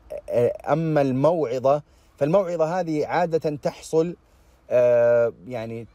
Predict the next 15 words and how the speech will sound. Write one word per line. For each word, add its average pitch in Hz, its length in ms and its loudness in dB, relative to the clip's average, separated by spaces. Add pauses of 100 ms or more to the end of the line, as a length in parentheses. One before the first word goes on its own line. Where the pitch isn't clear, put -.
(180)
تحصل 135 440 -2
مثلا 120 320 -4
في - 80 -10
المساجد، 117 800 -2
تحصل 123 360 -6
في 113 120 -14
الجمعات 110 640 -6
العامة، 113 600 -4
تحصل 123 420 -6 (400)
ليس 220 380 0
في 170 460 -4 (180)
فئة 165 460 0
معينة 147 720 0
مخصصة 147 760 -2
هي 165 300 2